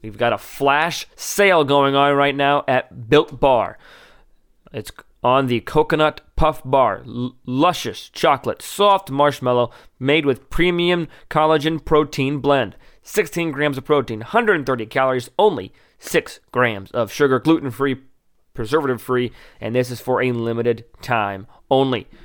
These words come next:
It's a one-day sale today, Friday, February eighteenth is the one day they're selling the delicious Coconut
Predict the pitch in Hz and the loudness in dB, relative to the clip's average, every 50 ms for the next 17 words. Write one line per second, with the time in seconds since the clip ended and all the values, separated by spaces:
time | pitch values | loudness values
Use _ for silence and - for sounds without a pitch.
0 | - - - 143 127 - 139 123 120 120 127 143 156 160 143 139 139 147 147 - | -18 0 0 0 2 2 0 0 2 2 2 2 2 2 2 4 4 4 2 2
1 | - 151 147 123 101 - - 123 117 143 147 127 98 - - - - 151 151 143 | 0 2 2 2 0 -2 -4 -4 0 2 0 0 0 -6 -16 -2 0 2 2 2
2 | 131 120 104 92 - - - 160 160 147 151 151 139 135 - 139 143 131 - 139 | 2 0 -2 -6 -8 -4 0 0 0 2 2 2 2 2 2 -2 -4 -4 -4 -6
3 | 131 117 127 123 113 120 131 131 139 151 175 196 196 170 156 127 104 95 113 127 | -4 -2 -4 -4 0 2 2 4 4 4 2 2 2 0 0 0 0 0 0 -2
4 | 139 123 - - 147 127 101 92 98 - - - - - - - 127 123 123 113 | -2 0 0 -2 -2 -2 -2 -6 -12 -18 -20 -20 -20 -18 -6 -4 -2 -2 -2 -2
5 | 107 135 151 165 180 185 160 127 120 107 104 - - _ _ _ - 160 156 - | 0 2 4 4 4 4 2 0 -2 -8 -10 -10 -16 _ _ _ 0 0 0 2
6 | - 147 151 147 - - | 0 0 0 0 -2 -6